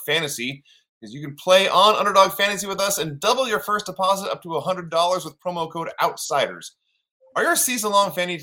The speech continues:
fantasy teams floundering? Play Underdog's Battle Royale, a fast six-round weekly fantasy football draft with easier chances to win the traditional daily fantasy sports sites. You can even win fifty thousand dollars if you grab first place.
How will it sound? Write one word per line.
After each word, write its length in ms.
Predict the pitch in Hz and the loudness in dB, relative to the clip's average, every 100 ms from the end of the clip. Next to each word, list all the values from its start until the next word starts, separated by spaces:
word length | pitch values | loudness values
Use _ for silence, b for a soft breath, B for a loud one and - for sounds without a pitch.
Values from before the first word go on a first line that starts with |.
| 151 | -4
fantasy 300 | 185 180 165 | -2 -2 -8
teams 240 | 151 156 143 | -10 -12 -12
floundering? 720 | - 135 147 151 147 147 143 _ _ _ _ _ | -4 -4 -2 -6 -8 -10 -18 _ _ _ _ _
Play 200 | 202 233 | 0 0
Underdog's 560 | - 202 190 190 185 - - - | 0 -2 4 4 4 -2 -12 -4
Battle 280 | 180 208 | -2 -2
Royale, 580 | 180 180 160 160 160 165 | -2 -2 0 0 0 -2
a 100 | 123 123 | -4 -6
fast 640 | - 180 202 196 - - | -4 0 0 -2 -6 -8
six-round 460 | 190 - 175 165 135 | -8 -6 -6 -4 -6
weekly 340 | 185 160 156 | -10 -10 -10
fantasy 380 | 156 151 147 143 | -8 -8 -8 -12
football 320 | 156 139 135 | -8 -4 -4
draft 300 | 135 131 135 | -2 -4 -4
with 120 | 117 _ | -10 _
easier 320 | 185 202 190 | -12 -8 -8
chances 340 | 165 175 160 147 | -8 -12 -14 -14
to 100 | 135 | -10
win 140 | 147 | -10
the 80 | 143 | -10
traditional 400 | 131 123 139 123 | -12 -14 -12 -10
daily 220 | 123 120 | -8 -10
fantasy 320 | 120 120 120 - | -10 -10 -12 -14
sports 320 | - 117 113 | -12 -12 -8
sites. 280 | 123 120 - _ _ _ _ - | -6 -6 -8 _ _ _ _ -8
You 120 | 262 | -6
can 120 | 269 220 | -4 -4
even 160 | 190 | -2
win 220 | 190 175 - | -4 -4 -2
fifty 600 | 339 - - 196 170 143 - | 0 0 -4 -10 -10 -6 2
thousand 580 | 285 262 208 175 156 143 | 4 4 2 -2 -6 4
dollars 440 | 269 277 180 135 | 6 6 4 -2
if 80 | 127 | -6
you 80 | 120 | -10
grab 240 | 127 113 - | -4 -4 -4
first 220 | 110 101 | -10 -8
place. 420 | 139 131 123 - | -8 -6 -8 -14